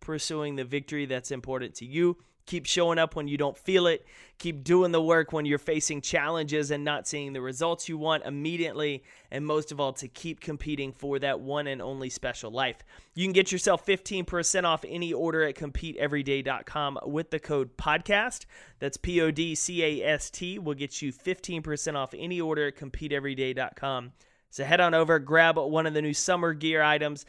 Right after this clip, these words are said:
pick up a copy of my book, maybe grab a flag for your office or your garage gym. But pick yourself up something, support the show, and save yourself fifteen percent off with the code podcast at compete everyday dot com.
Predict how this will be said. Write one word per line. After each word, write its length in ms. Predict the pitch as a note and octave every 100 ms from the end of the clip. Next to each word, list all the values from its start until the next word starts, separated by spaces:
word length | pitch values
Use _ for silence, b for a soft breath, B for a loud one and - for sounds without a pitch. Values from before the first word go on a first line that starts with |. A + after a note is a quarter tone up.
| B B B
pick 200 | G3+ G3
up 180 | F#3+ -
a 80 | D3+
copy 380 | - E3 E3+ E3
of 120 | C#3+
my 140 | C#3
book, 360 | C3+ F#3 G3+ -
maybe 220 | E3 D#3+
grab 340 | D3 D#3+ E3 C3+
a 120 | C#3+
flag 480 | - D#3 D#3 D#3+ C#3+
for 80 |
your 200 | D3 C#3
office 560 | - D3+ D#3 D#3 D3+ - -
or 160 | C#3+
your 160 | C3+ C3
garage 560 | B2+ C#3+ C#3+ C#3+ C#3
gym. 420 | - C#3 C#3 C3+ B2 b b b b -
But 100 | C3
pick 240 | E3+ F3
yourself 580 | F#3 E3 E3 - F3+ D#3+
up 240 | E3 E3+
something, 520 | - - E3+ D#3 E3 D#3+
support 580 | - D3+ - F#3+ F#3+
the 80 | E3+
show, 520 | D#3 E3 D3+ D3+ D3 - _ -
and 120 | C3+
save 260 | - E3+
yourself 320 | D3 C#3 C#3+ -
fifteen 300 | D#3+ - D#3
percent 320 | D3 - C#3+
off 140 | C3+
with 100 | C#3
the 80 | B2+
code 240 | A#2+ C3+ B2
podcast 560 | D3 D3 D3 A#2 -
at 100 | C3
compete 440 | - B2 - D#3 -
everyday 460 | C3+ C3+ B2 A#2+
dot 260 | A#2+ A#2 -
com. 280 | - A#2+